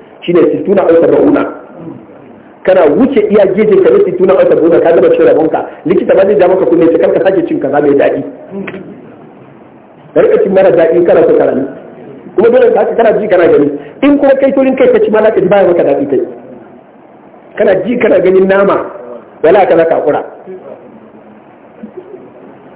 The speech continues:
Kana ji kana gani masu ci suna ci, sai dai ka tsaya musu su ci.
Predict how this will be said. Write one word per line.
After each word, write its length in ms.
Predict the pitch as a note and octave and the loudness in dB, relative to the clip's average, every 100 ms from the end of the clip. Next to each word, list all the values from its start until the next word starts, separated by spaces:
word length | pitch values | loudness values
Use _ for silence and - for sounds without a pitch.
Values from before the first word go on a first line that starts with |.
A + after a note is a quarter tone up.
| - | -10
Kana 280 | - F#3+ F3 | -2 0 0
ji 120 | A#3+ - | 0 0
kana 220 | G3+ F3+ | 2 2
gani 180 | F3 F3 | 4 4
masu 280 | E3 - - | 2 0 -4
ci 140 | G#3 | -8
suna 280 | - G3 - | -2 0 0
ci, 120 | - F3 | -2 -2
sai 100 | G#3+ | 2
dai 100 | A3+ | 4
ka 80 | - | 2
tsaya 200 | G#3+ F#3 | 2 2
musu 160 | F3 - | 0 -6
su 100 | C3+ | -12
ci. 180 | - - | -14 -18